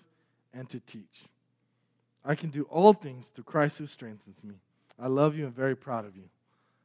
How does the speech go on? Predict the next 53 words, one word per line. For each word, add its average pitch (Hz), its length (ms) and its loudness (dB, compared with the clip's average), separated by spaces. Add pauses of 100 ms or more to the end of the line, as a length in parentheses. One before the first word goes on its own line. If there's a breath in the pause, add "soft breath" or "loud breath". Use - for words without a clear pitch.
(260)
I 107 60 -18
mean, 117 100 -16
that 127 140 -8
was 120 180 -18
a, 104 340 -20
a, 113 40 -20 (400)
that 117 100 -10
almost 143 320 -6
brings 131 220 -16
tears 143 280 -10
to 123 60 -20
my 113 240 -12
eyes, 113 120 -16
and 120 100 -16
I 139 60 -8
don't 139 140 -8
cry 135 300 -8
very, 120 200 -16 (200)
very 139 400 -10
<laughs> 139 60 -16
much, 175 420 0
but, 151 180 -12 (540 soft breath)
I 143 60 -10
mean, 139 220 -10 (160)
this 170 260 0
is, - 180 -12
that 170 140 0
was 135 180 -2
a - 40 -20
special 143 440 -8
email 135 300 -12
to - 140 -20
me. 110 180 -20 (380)
He 151 80 -6
was 143 140 -4
a, 135 140 -10 (320)
Paul 185 260 10
was 165 180 6
a 147 40 -4
very 170 300 6
influential 160 640 -4
man 131 380 -8 (280)
in 117 80 -18
my 123 140 -10
life. 123 380 -2 (840)
He's 139 140 -14
a 143 40 -14
man 156 280 0
who, 147 260 -4 (300)
whose 139 240 -8
love 165 560 8
for 160 160 -2
Jesus, 151 880 0